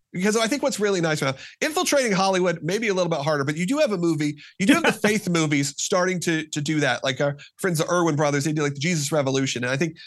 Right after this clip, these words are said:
Speaker 1: you see those that come out and you go, "Wow, those are, are beautifully done films with very strong Christian messaging." And that's being funded by Sony or Lionsgate or whoever it is. It, it's not being funded by, you know, just, no, you know, Christian churches that are coming together to make a movie.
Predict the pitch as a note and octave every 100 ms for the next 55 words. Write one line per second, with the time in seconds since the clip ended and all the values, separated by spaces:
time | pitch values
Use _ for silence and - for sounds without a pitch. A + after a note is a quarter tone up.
0 | - - D#3+ B3+ F#3+ G#3+ G#3+ G3 E3+ D3
1 | C#3 C#3+ C3 E3 C#3+ F#3+ F#3 A#2+ B2 A#2+
2 | E3 F3+ C#3 C3+ A#2+ - D3 C3+ B2+ -
3 | _ A2 A2+ E3 E3+ - F3 F3+ C#3+ F3+
4 | - D#3+ F#3 D3 C#3+ C#3+ - _ _ _
5 | C#3 D3+ D3 C3 - F3 C3 - D3 C#3
6 | D3+ D#3 D3+ C#3+ C#3+ D3 D3+ D3 D#3 E3
7 | B2 G#2 A2+ B2 D#3+ D3 A#2+ A2 G#2+ A#2
8 | C3 D3+ D#3 D3+ F3 C#3+ - _ E3 F#3
9 | C4+ A#4 G4+ D#3+ A#2 B2+ C3 A#2 A#2 A2+
10 | A2+ - _ C#3 B2+ A#2+ - - C#3+ -
11 | A2 - B2 C#3 C3+ C3+ A#2 - F#3 -
12 | D#3+ C#3+ C3 - F#3+ F#3+ C3+ C3+ C3+ D#3
13 | C3+ C#3+ C3+ C3 B2+ D3 G#3